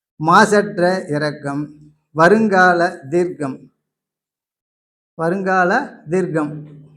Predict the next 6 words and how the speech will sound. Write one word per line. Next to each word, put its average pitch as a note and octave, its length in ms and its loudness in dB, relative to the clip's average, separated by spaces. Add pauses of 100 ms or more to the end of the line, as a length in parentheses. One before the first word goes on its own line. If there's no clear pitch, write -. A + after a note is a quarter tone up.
(120)
இப்போ G#3 300 -2 (720)
முறையான A3 640 0 (640)
வணக்கம்னு F3+ 560 -6
சொல்றாங்க. C3 380 -12 (760)
நம்முடைய F3+ 560 0 (680)
மீட்புக்கு, A3 600 0